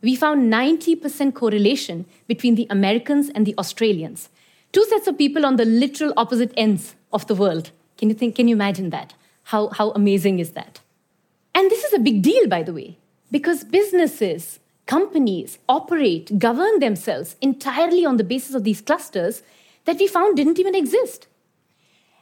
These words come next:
And believe me, we tested a bunch of thumb rules. And the interesting part was that it was not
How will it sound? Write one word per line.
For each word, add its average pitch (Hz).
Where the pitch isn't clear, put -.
And 349
believe 392
me, 330
we 277
tested 415
a 294
bunch 226
of 415
thumb 269
rules. -
And 262
the 294
interesting 466
part 320
was 185
that 262
it 294
was 311
not 330